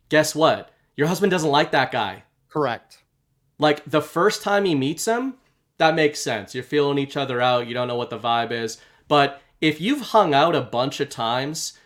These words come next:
Speaker 1: and your significant other, who's a guy, is not giving unbridled shit to the other guy,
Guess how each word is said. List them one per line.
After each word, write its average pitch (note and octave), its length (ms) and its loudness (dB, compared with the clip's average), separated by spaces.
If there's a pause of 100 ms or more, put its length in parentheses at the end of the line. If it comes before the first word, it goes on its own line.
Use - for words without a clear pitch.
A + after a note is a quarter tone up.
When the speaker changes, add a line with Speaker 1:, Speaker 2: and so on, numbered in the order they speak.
(160)
Speaker 1:
and C3+ 180 -2
your D3+ 140 2
significant D#3 640 -2
other, B2+ 340 0
who's C3+ 220 -2
a G#2+ 100 -4
guy, C3+ 560 0 (320)
is C3+ 240 0
not C3+ 600 0 (640)
giving D3 480 2 (120)
unbridled C3+ 880 0
shit - 560 -6 (280)
to D3 120 0
the B2+ 160 0
other C3 220 0
guy, A#2+ 480 0